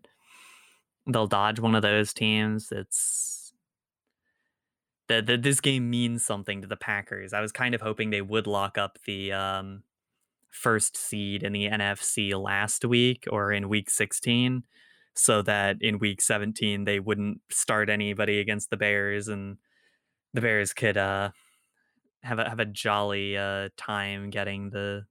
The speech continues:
the win and clinching the playoffs and everything would be fine, but the Bears are gonna lose and the Cardinals are gonna win and <laughs> it'll, it'll be a whole problem.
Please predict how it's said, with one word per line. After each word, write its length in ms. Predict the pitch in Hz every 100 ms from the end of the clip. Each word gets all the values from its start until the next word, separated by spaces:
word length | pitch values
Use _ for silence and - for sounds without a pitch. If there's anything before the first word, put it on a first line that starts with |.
| _
the 80 | 110
win 380 | 104 113 110 113
and 160 | 101
clinching 380 | - 117 113 117
the 80 | 110
playoffs 600 | - 110 107 107 107 -
and 100 | 104
everything 320 | 101 117 113
would 100 | 113
be 100 | 110
fine, 460 | 110 107 107 107 110
but 100 | 104
the 60 | 98
Bears 240 | 107 104
are 60 | 110
gonna 180 | 107
lose 300 | 104 101 104
and 80 | 104
the 60 | 101
Cardinals 340 | - 101 104
are 80 | 104
gonna 140 | 104
win 580 | 101 101 101 98 95 98 -
and 260 | 151 147 151 - - -
<laughs> 420 | - - _ -
it'll, 180 | 147 147
it'll 200 | 143 123
be 140 | 110
a 60 | 98
whole 180 | 98 90
problem. 560 | - 95 95 98 98